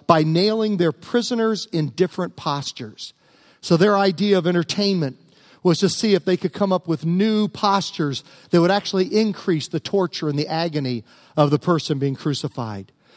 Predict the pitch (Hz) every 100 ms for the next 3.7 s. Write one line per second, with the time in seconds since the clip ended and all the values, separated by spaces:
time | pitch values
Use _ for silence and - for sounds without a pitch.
0 | - _ - 151 156 - 233 214 185 -
1 | 190 - 202 190 175 156 190 190 185 185
2 | 180 196 196 151 160 151 127 - - -
3 | 156 151 160 190 165 123 113